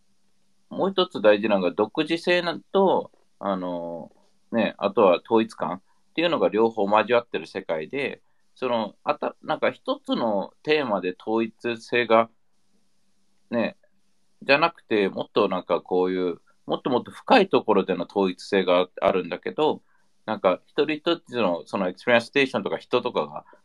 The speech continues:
独自性とか、その自分たちのカラーを出してほしいから、なんか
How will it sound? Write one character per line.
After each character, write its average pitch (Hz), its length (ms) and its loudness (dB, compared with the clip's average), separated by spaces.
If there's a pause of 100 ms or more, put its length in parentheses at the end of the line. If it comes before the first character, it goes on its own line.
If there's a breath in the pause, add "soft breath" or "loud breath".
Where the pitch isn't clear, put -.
独 98 240 0
自 110 140 -2
性 113 180 4
と 98 120 -2
か、 82 140 2 (100)
そ - 140 -6
の 85 140 -4
自 92 180 -2
分 127 160 2
た 131 140 6
ち - 100 -10
の 80 100 -8
カ 110 160 2
ラ 98 100 10
ー - 20 6
を 80 100 0
出 90 140 -2
し - 80 -14
て - 80 -10
ほ 80 80 -10
し - 200 -10
い - 40 -10
か - 140 -10
ら、 98 260 -2 (440)
な 135 120 -2
ん - 40 -10
か - 260 0